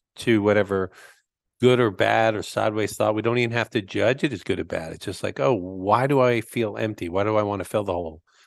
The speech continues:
What is that fleeting feeling I have?" Whether it's joy, grief, less than,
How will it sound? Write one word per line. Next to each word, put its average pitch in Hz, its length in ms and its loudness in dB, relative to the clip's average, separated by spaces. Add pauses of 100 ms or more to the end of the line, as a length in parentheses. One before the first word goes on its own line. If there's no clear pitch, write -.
(160)
What 135 160 6
is 120 100 2
that 117 180 2
fleeting 110 480 -2
feeling 101 380 -4
I 90 80 -8
have?" 92 240 -4
Whether 90 220 -4
it's - 180 -14
joy, 104 600 -2 (460)
grief, 110 720 0
less 110 340 -2
than, 113 440 -4